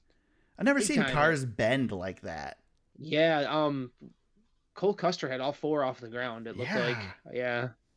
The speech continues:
Speaker 2: Yeah, my brother-in-law sent me a text and said, "All four off the ground?" I said, "Yep, sure does look, sure does
Speaker 1: That
Speaker 2: look like
Speaker 1: was,
Speaker 2: it."
Speaker 1: that was vicious.
Speaker 2: Those are identical hits almost. That was crazy. Both those Stewart-Haas cars went out that way.
Speaker 1: Yeah.
Speaker 2: And Kurt had his problems. Um,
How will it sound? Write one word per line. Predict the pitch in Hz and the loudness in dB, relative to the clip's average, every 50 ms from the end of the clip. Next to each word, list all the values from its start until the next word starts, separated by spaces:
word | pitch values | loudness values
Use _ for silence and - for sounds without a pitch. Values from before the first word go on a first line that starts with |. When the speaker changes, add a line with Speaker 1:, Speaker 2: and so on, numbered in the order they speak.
| _ _ _ _ _ _ _ | _ _ _ _ _ _ _
Speaker 2:
Yeah, | - 131 | 0 2
my | 135 143 | 2 4
brother-in-law | 135 156 147 147 151 143 135 131 | 4 4 4 4 4 4 2 2
sent | - - 135 131 | 0 -2 -4 -2
me | 123 | -4
a | 120 | -4
text | - - 139 131 127 - - - - | -4 -4 -4 -4 -4 -8 -14 -12 -12
and | 127 117 110 | -10 -10 -10
said, | - - 123 117 117 113 - - - | -6 -6 -6 -6 -6 -10 -14 -8 -2
"All | 127 151 | -2 -2
four | - - 175 175 | 2 4 4 4
off | 185 175 | 4 2
the | - | 2
ground?" | 156 170 196 208 226 240 220 175 | 2 2 4 4 4 2 2 -2
I | - | -8
said, | - - 131 117 | -8 -8 -8 -6
"Yep, | 120 123 160 202 - - _ | -2 0 0 0 -2 -4 _
sure | - - - 175 | -12 -8 -2 0
does | 196 175 196 208 | 0 0 2 2
look, | 240 214 175 - | 2 2 2 -2
sure | - - 180 | -2 -2 0
does | 175 226 220 190 220 | 2 2 2 4 2
Speaker 1:
That | 240 104 | 0 0
Speaker 2:
look | 101 | 0
like | 170 156 107 | -4 -4 -2
Speaker 1:
was, | 104 175 | -2 0
Speaker 2:
it." | 160 170 - 190 - _ _ 113 | 0 -2 -2 -6 -14 _ _ -8
Speaker 1:
that | 104 107 | -4 -4
was | 120 113 101 | -4 -4 -4
vicious. | 92 90 98 85 - - 98 87 - - - - - | -6 -8 -8 -8 -8 -8 -10 -10 -10 -12 -14 -10 -8
Speaker 2:
Those | 220 226 | -2 0
are | 277 233 | 2 2
identical | 160 131 - 139 139 165 175 156 139 117 | 0 0 -2 -2 -2 -2 -2 -4 -4 -4
hits | 135 135 135 - | -4 -6 -6 -6
almost. | - 104 107 110 104 101 104 - - | -10 -12 -10 -12 -10 -12 -12 -10 -8
That | 143 160 170 | -6 -6 -6
was | 156 120 - | -6 -8 -10
crazy. | - - - - - 139 131 135 135 127 117 110 107 | -14 -18 -20 -12 -6 -4 -2 -2 -2 -2 -4 -4 -4
Both | 113 113 120 - - | -4 -6 -6 -4 -2
those | 127 117 117 110 - | -2 -2 -2 -4 -4
Stewart-Haas | - - 139 127 117 123 117 113 113 - | -2 0 0 2 2 2 2 2 0 -2
cars | - 120 107 107 101 117 | -4 -4 -4 -4 -4 -6
went | 113 110 | -6 -6
out | 110 104 - | -6 -6 -4
that | - 104 101 104 | -2 -2 -2 -2
way. | 104 101 104 - - _ _ _ | -4 -6 -6 -8 -12 _ _ _
Speaker 1:
Yeah. | - - 104 - - - - _ _ _ _ _ _ _ _ _ _ _ - | -8 -6 -6 -6 -6 -10 -12 _ _ _ _ _ _ _ _ _ _ _ -4
Speaker 2:
And | 123 135 | -2 -2
Kurt | - - 170 170 180 - | 2 4 4 6 6 4
had | 160 165 151 | 4 2 4
his | 151 160 156 - | 2 2 0 0
problems. | - 156 151 147 147 143 147 147 147 147 143 - - - - - - - _ - - - | 0 0 2 2 2 2 0 -2 -2 -4 -8 -10 -12 -14 -14 -16 -20 -20 _ -20 -20 -16
Um, | 131 123 123 120 120 117 117 117 117 113 107 | -12 -10 -8 -8 -6 -8 -8 -10 -10 -12 -14